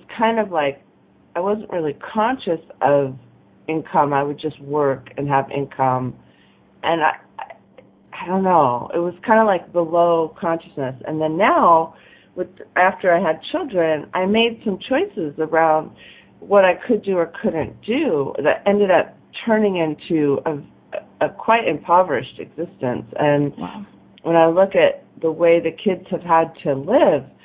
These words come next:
Speaker 1: you know, with not enough food in the house and, you know, not enough gas in the car and not <laughs> enough money for the, the basic bills and the P G and E turning off and all those crazy choices I made that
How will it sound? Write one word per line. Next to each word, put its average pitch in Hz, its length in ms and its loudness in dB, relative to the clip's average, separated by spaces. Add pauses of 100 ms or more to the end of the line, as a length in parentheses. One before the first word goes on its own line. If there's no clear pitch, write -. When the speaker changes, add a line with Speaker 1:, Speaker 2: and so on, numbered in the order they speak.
(320)
Speaker 1:
you 175 100 -2
know, 156 160 4
with 147 160 -4 (200)
not 190 240 2
enough 147 180 -2 (100)
food 220 140 -4
in 208 60 -6
the 156 80 -4
house 143 420 -2 (280)
and, 139 500 -4 (300)
you 156 120 -8
know, 139 160 -2
not 170 320 2
enough 147 300 2 (600)
gas 220 200 4 (100)
in 180 60 -6
the 156 140 -4
car 156 400 2
and 147 220 -4
not 160 240 0
<laughs> - 0 -
enough 392 380 6
money 302 420 -2
for 190 320 -4 (480)
the, 175 220 2 (280)
the 160 460 0
basic 202 600 -2
bills 208 400 2
and 151 180 -4
the 151 60 -6
P 247 240 -8
G 220 140 -4
and 208 80 0
E 240 200 -4
turning 156 320 -2
off 135 300 2
and 151 160 -8 (100)
all 294 220 -2
those 220 200 0 (120)
crazy 190 500 0
choices 147 500 -2
I 135 120 6
made 135 340 2 (840)
that 165 340 6